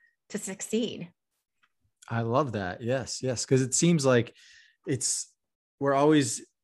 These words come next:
Speaker 2: I'll, I'll call it a battle, but, uh, like, it's like we're in a conflicted or a cooperative relationship, right? And so when we're ever in this, like, conflicted relationship, we have things like internal fears, limited beliefs,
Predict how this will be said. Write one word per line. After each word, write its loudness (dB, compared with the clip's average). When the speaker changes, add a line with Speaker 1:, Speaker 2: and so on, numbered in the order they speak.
Speaker 2:
I'll, -4
I'll -2
call 2
it 2
a 0
battle, 2
but, -6
uh, -8
like, -2
it's -4
like 4
we're 4
in 4
a 0
conflicted 2
or -2
a -4
cooperative -2
relationship, -6
right? 0
And 0
so -4
when 0
we're 2
ever 4
in 2
this, 0
like, 0
conflicted 0
relationship, 2
we 0
have 2
things 0
like -2
internal 0
fears, -2
limited 0
beliefs, -4